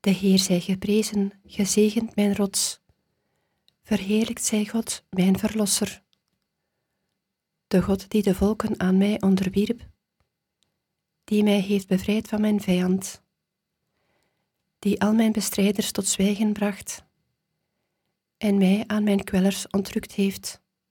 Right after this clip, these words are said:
Dus dank ik u onder de volken, Heer, en zing ik mijn lied voor uw naam.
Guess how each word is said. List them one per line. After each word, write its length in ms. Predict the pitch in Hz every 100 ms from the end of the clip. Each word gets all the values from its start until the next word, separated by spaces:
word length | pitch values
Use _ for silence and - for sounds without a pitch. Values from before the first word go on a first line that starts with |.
| _ _ _ _ _ _ _ _ _ _ _ _ _ _ _ -
Dus 220 | 208 -
dank 280 | 214 233 226
ik 160 | 196 -
u 160 | 196
onder 340 | 196 202 202 -
de 120 | 190
volken, 420 | 214 214 214 202
Heer, 500 | 185 190 190 190 - _ _ _ _ _ _ _ _ _ _ _ _
en 200 | 220 208
zing 220 | 196 214
ik 140 | 240 -
mijn 180 | 190 185
lied 280 | 208 -
voor 260 | - 185 185 -
uw 180 | 208 208
naam. 480 | 190 190 190 -